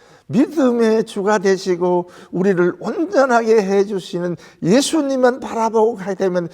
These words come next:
믿음이 생기게 되고, 그만 바라보고 가게 되면 모든 일이, 비틀어진 일들이 제대로 정리돼서 온전하게 된다, 이 말입니다. 그리고 예수만 바라보고 가라. 마태복음 십사 장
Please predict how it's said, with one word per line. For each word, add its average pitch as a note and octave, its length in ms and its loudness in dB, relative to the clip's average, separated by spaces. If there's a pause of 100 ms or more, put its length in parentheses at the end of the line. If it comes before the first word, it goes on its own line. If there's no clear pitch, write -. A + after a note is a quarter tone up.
(100)
믿음이 E3 520 -2
생기게 A3+ 460 0
되고, F#3+ 320 4 (300)
그만 C4+ 340 6
바라보고 A#3 320 2
가게 A#3 220 2
되면 G#3+ 260 0 (160)
모든 B3 480 4
일이, C4+ 600 4
비틀어진 A#3+ 480 0
일들이 F3 440 -2
제대로 C#3+ 460 -2
정리돼서 E3 640 -2 (200)
온전하게 G2 500 -12
된다, A3 300 -8
이 A#3 100 -10
말입니다. G#3 480 -14 (240)
그리고 A3 200 -4
예수만 B3 460 -4
바라보고 A3 380 -12
가라. - 220 -20 (1500)
마태복음 B2 540 -2
십사 B2 480 -8
장 B2+ 480 -8